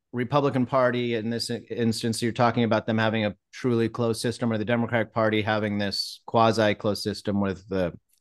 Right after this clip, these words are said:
you know, application to vote in the presidential primary. They've created a structure that, quote unquote, works for them, but they have no responsibility to the,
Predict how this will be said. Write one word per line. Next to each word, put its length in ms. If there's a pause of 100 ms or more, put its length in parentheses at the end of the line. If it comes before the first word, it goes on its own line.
(540)
you 80
know, 120
application 720
to 100
vote 300
in 120
the 60
presidential 480
primary. 480 (460)
They've 240
created 560
a 260
structure 680
that, 240 (280)
quote 180
unquote, 260
works 280
for 140
them, 460 (340)
but 220
they 100
have 160
no 640
responsibility 1000 (640)
to 760
the, 480